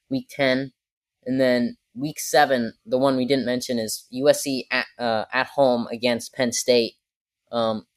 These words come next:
uh, that's an interesting one. That'd be fun. It's not the two top, if you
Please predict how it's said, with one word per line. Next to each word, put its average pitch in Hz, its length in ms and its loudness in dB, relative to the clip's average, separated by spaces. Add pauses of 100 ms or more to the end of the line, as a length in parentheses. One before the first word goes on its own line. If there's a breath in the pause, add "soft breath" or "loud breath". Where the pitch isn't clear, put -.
uh, 92 140 -10
that's 151 240 2
an 160 80 0
interesting 131 440 -2
one. 107 160 -4
That'd 120 200 0
be 127 80 -2
fun. 117 460 0 (140)
It's - 140 -14
not 147 220 4 (120)
the 127 60 -8
two 156 220 -6
top, - 480 2
if 123 140 -12
you 127 80 -16